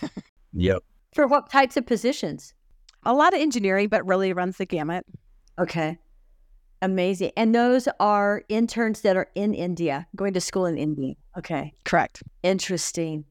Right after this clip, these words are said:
Speaker 3: Wow. This is a, a, amazing discussion. I hope that we can have a follow-on conversation about other aspects of Trimble because you guys have, are c-, working for a very progressive company,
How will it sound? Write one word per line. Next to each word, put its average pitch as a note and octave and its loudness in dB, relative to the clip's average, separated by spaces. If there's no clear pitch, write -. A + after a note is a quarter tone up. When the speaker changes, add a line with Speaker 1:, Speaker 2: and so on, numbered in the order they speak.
Speaker 3:
Wow. D#3 -4
This D4+ 2
is D#4+ 2
a, A3+ 2
a, G3+ 0
amazing G#3+ 0
discussion. F3+ -6
I G3+ 0
hope B3 0
that C4+ 0
we A#3+ -2
can A3+ -2
have G#3 0
a F#3 -4
follow-on G3+ 0
conversation G3+ -2
about F3+ -2
other F#3 -2
aspects F#3 -4
of F#3+ -6
Trimble G3 -2
because F#3 -2
you G#3 0
guys G3+ 0
have, F#3+ -2
are F#3 -2
c-, D4 -6
working A3+ 0
for G#3 0
a F#3 -2
very G3+ 2
progressive E3 -4
company, D#3+ -6